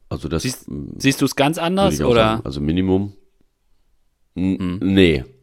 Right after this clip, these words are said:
Speaker 1: Aber ich, also ich seh's jetzt auch nicht, äh, ich seh's jetzt nicht, wie, was vielleicht dann viele denken, dass es dann, äh,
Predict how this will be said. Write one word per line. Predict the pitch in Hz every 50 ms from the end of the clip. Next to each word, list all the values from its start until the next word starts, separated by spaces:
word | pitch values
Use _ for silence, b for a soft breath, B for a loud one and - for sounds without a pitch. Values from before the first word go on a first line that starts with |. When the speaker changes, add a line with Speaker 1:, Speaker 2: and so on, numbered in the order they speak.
| _ - _
Speaker 1:
Aber | 92 92 98 85
ich, | 98 85 - -
also | - 95 85 92
ich | 92 85 -
seh's | 98 98 95 -
jetzt | 104 82 - 69
auch | 76 92 90 90
nicht, | 98 90 - - - -
äh, | 71 82 82 60 55 73 82 78 69 71 71
ich | 80 -
seh's | - 80 78 -
jetzt | 85 78 76 - 85
nicht, | 87 - - -
wie, | 82 78 73 69 -
was | - 71 69 -
vielleicht | - - - - 73 71 71 71 - -
dann | 69 69 67
viele | - - - 78 76 73
denken, | - 71 73 76 - - 78 76 71 64
dass | 67 69 -
es | 62 62 - -
dann, | - 62 67 64 64 60
äh, | - - 65 64 60 55 -